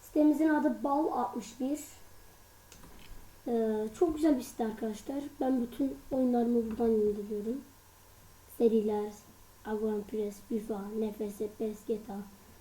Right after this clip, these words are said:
E, oyun istek, oyun istek yani istediğiniz oyunu buradan şey yapabiliyorsunuz. Sonra mesela serilere girelim.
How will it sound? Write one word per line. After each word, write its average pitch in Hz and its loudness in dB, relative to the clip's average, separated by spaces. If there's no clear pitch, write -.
E, 233 4
oyun 285 8
istek, 262 2
oyun 247 6
istek 220 -4
yani 214 -2
istediğiniz 220 0
oyunu 208 2
buradan 220 -2
şey 220 -4
yapabiliyorsunuz. 220 -6
Sonra 220 4
mesela 226 -2
serilere 233 2
girelim. 214 -2